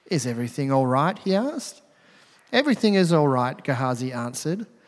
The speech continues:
"My master sent me to say, 'Two young men from the company of the prophets have just come to me from the hill country of Ephraim.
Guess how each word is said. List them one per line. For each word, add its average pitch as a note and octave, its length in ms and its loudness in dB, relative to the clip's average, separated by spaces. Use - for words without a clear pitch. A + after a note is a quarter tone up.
"My D#3 140 4
master F#3 440 0
sent D3+ 280 -2
me D3 120 -2
to D3 100 -2
say, A#2 500 -10
'Two C#4 120 0
young G#3+ 380 4
men C3+ 340 2
from D3 140 -6
the D3+ 80 -4
company F#3 400 -2
of E3+ 100 -2
the F3 60 -6
prophets G#3 540 -2
have C3 100 -6
just D3+ 240 -4
come F3 240 0
to - 100 -8
me A#2+ 160 -4
from D3 240 -6
the D3 120 0
hill E3 200 0
country E3 440 0
of D#3 100 0
Ephraim. A#2+ 680 -6